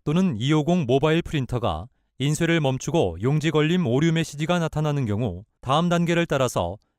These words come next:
용지 걸림을 해결하고 오류 메시지를 삭제합니다. 프린터 제어판에서 확인을 눌러서 용지 걸림 문제를 자동으로 해결합니다.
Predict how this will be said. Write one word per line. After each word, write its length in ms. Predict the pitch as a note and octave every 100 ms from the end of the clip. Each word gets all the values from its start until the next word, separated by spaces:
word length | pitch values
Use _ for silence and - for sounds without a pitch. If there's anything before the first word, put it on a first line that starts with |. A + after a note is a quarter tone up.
| -
용지 280 | B2+ C#3+ D#3
걸림을 420 | D3+ D3+ E3 E3
해결하고 600 | D#3 C3+ B2 C#3 G#2+ D#2+
오류 260 | F#2 C3+ D3+
메시지를 460 | D3+ - C3+ D3+ F3+
삭제합니다. 800 | E3+ - C#3+ G2+ F#2 F#2 D2 C#2 _ _ _ _ -
프린터 340 | F#3+ F#3 F#3+
제어판에서 800 | F#3+ E3 E3 D#3 D3+ D#3+ D3 F2+
확인을 380 | - E3+ E3+ F3
눌러서 520 | D3 A2+ G#2 D3 D#2 - _ B2
용지 280 | C#3 D3+
걸림 240 | D#3+ D#3+ D#3+
문제를 400 | D3+ D3 D3 F#3
자동으로 520 | - D3 D#3+ D#3+ F3
해결합니다. 720 | D#3 D3+ B2+ F#2 F2+ F2+ D2